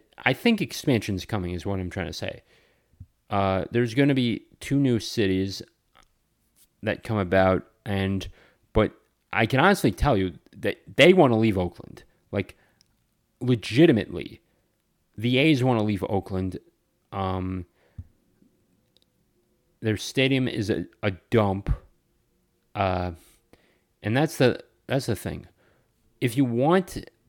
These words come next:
um, your team to stay, um, if you want, if you don't wanna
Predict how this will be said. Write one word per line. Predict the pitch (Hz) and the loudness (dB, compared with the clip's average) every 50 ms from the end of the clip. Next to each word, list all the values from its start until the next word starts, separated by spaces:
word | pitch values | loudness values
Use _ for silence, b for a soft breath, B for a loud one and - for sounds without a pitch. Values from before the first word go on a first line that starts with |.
| - | -6
um, | - 117 113 113 113 113 95 - - | -4 -2 0 0 0 -2 -4 -6 -6
your | - 117 110 | -6 -6 -4
team | 110 - - 143 135 127 113 | -4 -4 -4 -2 -2 0 -2
to | 110 | -4
stay, | - - - 104 98 101 104 110 113 110 - - _ _ _ _ _ _ _ _ _ _ _ _ _ _ _ _ _ _ _ - | -6 -6 -2 0 0 0 0 -2 -4 -6 -10 -18 _ _ _ _ _ _ _ _ _ _ _ _ _ _ _ _ _ _ _ -6
um, | 101 98 98 98 98 98 - - | -4 -2 -2 -2 -2 -4 -6 -8
if | 110 101 - | -8 -8 -4
you | 104 101 | -4 -4
want, | 98 104 110 113 117 110 - - - - - - _ _ _ _ _ _ _ _ _ _ _ _ _ _ _ _ _ _ - | -2 -2 -2 -2 -2 -4 -6 -10 -16 -20 -20 -20 _ _ _ _ _ _ _ _ _ _ _ _ _ _ _ _ _ _ -6
if | 117 107 | -2 0
you | 110 | 2
don't | 117 120 117 - | 2 2 0 -2
wanna | - 117 107 101 101 98 - | -2 -2 0 0 0 0 -2